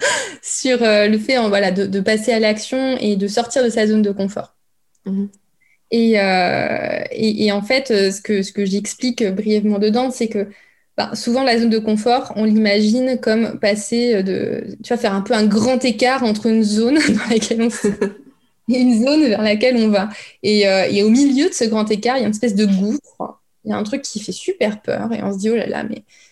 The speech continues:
Speaker 1: et on, on a tendance, quand on voit les autres, à, à voir uniquement l'endroit où ils sont arrivés et à se dire, « Bah, OK, bah, en fait, il faut que je sorte de ma zone de confort, tu vois, faut que j'aille là et, et il faut que j'aille d'un coup. »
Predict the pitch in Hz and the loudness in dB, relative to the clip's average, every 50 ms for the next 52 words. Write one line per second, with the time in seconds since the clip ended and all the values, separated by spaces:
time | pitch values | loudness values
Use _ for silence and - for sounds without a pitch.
0 | _ _ _ _ - 208 - 233 214 214 220 233 233 247 262 285 285 302 285 - | _ _ _ _ -6 -4 -2 0 0 0 0 2 0 0 0 0 0 -2 0 -2
1 | 247 226 240 233 214 220 247 240 226 226 208 208 226 262 285 285 - 214 208 202 | -2 0 0 0 2 2 2 2 2 0 0 0 -2 -2 -2 -2 0 0 0 0
2 | 202 - - 202 196 190 202 247 269 277 262 - - 240 254 262 254 240 - 262 | -2 -4 -4 -4 -2 0 0 0 0 0 -2 -6 -6 -4 -2 -2 -2 -2 -2 -4
3 | 262 262 262 - - 196 220 220 226 226 220 214 240 269 262 247 226 220 - 220 | -2 -2 -2 -4 -4 -2 -2 0 0 0 0 2 2 2 0 0 -2 -2 -2 -2
4 | 208 202 202 208 196 202 214 226 285 392 - _ _ _ _ _ _ _ _ _ | -2 -2 -2 -2 -2 -2 -2 -4 -4 -6 -10 _ _ _ _ _ _ _ _ _
5 | _ _ _ _ _ - 220 202 202 202 202 202 226 254 247 208 190 180 180 - | _ _ _ _ _ 0 2 2 2 0 -2 -2 0 0 0 0 0 -2 -2 -2
6 | - - 196 190 - 294 277 226 190 190 - 196 185 269 - - - 208 214 - | -4 -4 -4 -4 -4 -4 -2 -2 -4 -6 -8 -6 -6 -6 -6 -4 -8 -10 -8 -6
7 | - 214 202 196 190 190 190 190 190 202 196 190 190 185 - 190 190 - - 277 | -6 -4 -2 -2 0 0 -2 -2 -2 -4 -4 -4 -4 -6 -6 -8 -8 -6 -4 -4
8 | 294 302 - - 262 254 - 233 208 202 202 202 214 208 196 196 269 415 - - | -4 -4 -4 -6 -6 -4 -2 -2 0 2 2 2 4 4 2 2 0 -4 -10 -16
9 | _ _ _ _ _ _ _ - 226 214 214 208 - 214 208 214 214 220 208 214 | _ _ _ _ _ _ _ -10 -6 -4 -4 -2 -2 -2 -2 0 0 0 2 2
10 | 240 247 226 208 226 226 226 220 - - - | 2 2 2 0 0 0 -2 -4 -6 -12 -20